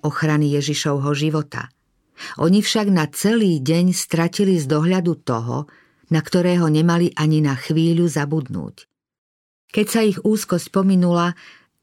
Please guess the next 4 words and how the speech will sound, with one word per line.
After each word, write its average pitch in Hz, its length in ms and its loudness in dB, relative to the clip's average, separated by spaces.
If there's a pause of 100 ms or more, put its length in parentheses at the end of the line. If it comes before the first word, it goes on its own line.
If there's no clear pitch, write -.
(120)
neobviňovali 131 880 2
seba, 156 480 -2 (640)
ale 139 240 0
jeho. 143 520 -2